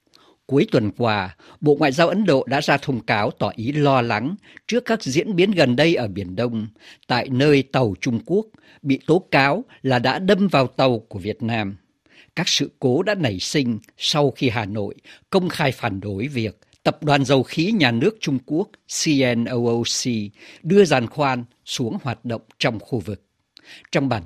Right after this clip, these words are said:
tuyên bố của mình, Bộ Ngoại giao Ấn Độ còn kêu gọi các bên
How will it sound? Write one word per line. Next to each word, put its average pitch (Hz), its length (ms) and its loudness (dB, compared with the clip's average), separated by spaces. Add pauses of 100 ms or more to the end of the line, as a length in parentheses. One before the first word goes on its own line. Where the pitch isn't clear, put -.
tuyên 120 220 0
bố 113 140 0
của 123 160 -6
mình, 95 280 -6 (240)
Bộ 123 240 -6
Ngoại 120 200 -10
giao 117 200 0
Ấn 127 260 -4
Độ 113 280 -4 (300)
còn 113 160 -4
kêu 139 200 4
gọi 117 220 0
các - 240 -6
bên 120 300 2